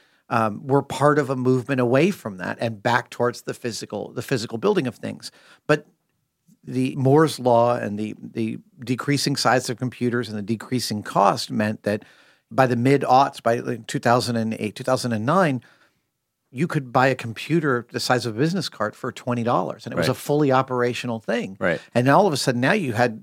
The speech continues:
Speaker 1: ten-year-old girls programming feedback loop robots that, with incredible precision.
Speaker 2: Yeah.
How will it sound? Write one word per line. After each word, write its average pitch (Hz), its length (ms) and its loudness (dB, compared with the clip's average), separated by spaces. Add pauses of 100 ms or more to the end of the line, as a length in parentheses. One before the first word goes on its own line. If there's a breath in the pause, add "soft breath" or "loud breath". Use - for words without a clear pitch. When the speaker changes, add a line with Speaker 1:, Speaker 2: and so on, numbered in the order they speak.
Speaker 1:
ten-year-old 147 540 2
girls 160 460 0
programming 139 640 2
feedback 156 560 -2
loop 123 200 -6
robots 113 500 -2
that, 127 220 -6
with 120 260 -6
incredible 151 600 -2
precision. 135 540 -4 (140)
Speaker 2:
Yeah. - 200 -4